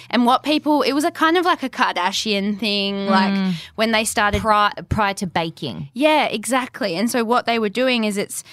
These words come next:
Speaker 1: it's meant to brighten the skin, illuminate the skin and offset redness. But people were literally with a beauty blender, like, layering it on the skin, looking like they've got baby powder on their face,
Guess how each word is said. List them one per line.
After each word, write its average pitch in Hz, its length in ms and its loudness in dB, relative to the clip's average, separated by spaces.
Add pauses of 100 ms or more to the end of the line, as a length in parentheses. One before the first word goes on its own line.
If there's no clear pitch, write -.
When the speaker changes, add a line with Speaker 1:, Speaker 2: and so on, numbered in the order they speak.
(180)
Speaker 1:
it's 226 180 -6
meant 285 240 2
to 262 280 2 (180)
brighten 214 680 4
the 220 80 0
skin, 190 680 -2 (120)
illuminate 208 680 2
the 190 80 -8
skin 190 280 -8
and 180 160 -4
offset - 480 -4 (160)
redness. 196 680 -2 (500)
But - 120 -2
people 302 280 0
were 302 120 2
literally 208 840 -6 (340)
with 202 220 -6
a 190 280 -2
beauty 220 300 -2
blender, 165 600 -4 (140)
like, 190 200 -4 (480)
layering 220 680 2
it - 220 -4
on 233 260 4
the 214 80 2
skin, 202 720 -4
looking 233 260 -4
like 202 180 -2
they've 202 200 -6
got 190 160 -2
baby 208 300 0
powder 175 360 -2
on 175 120 -4
their 185 160 -6
face, 165 400 -8